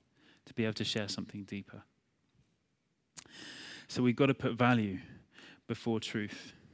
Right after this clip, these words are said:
Already touched in on this one. Drop the faith dynamic. Steer any conversation round to faith in Jesus. If this is who we are, if this is what actually makes us tick, if this is what is the most precious thing we have in our lives,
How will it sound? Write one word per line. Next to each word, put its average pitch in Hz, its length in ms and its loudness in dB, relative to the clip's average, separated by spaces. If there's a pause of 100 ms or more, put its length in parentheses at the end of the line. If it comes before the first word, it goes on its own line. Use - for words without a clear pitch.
(460)
Already 113 240 2
touched - 400 -6
in 117 60 0
on 110 120 0
this 107 160 -6
one. 95 180 -6
Drop 120 300 -4
the 110 60 -8
faith 110 380 -4
dynamic. 92 460 -2 (1500)
Steer 170 540 8 (220)
any 190 260 10
conversation 156 680 4
round 113 460 4 (520)
to 117 260 2
faith 127 680 2
in 117 200 0
Jesus. 98 460 -6
If 156 140 0
this - 180 -2
is 196 120 0
who 165 260 2
we 139 160 4
are, 101 320 2
if - 120 -6
this 165 200 0
is 156 140 0
what 147 200 0
actually 131 280 2
makes 120 320 2
us 110 100 -2
tick, - 400 -6 (560)
if - 140 0
this 175 200 4
is 160 120 2
what 151 180 2
is 127 80 0
the 135 60 0
most 127 240 2
precious 160 340 -2
thing 139 160 4
we 127 100 4
have 127 240 0
in 123 100 0
our 113 120 0
lives, 110 580 -4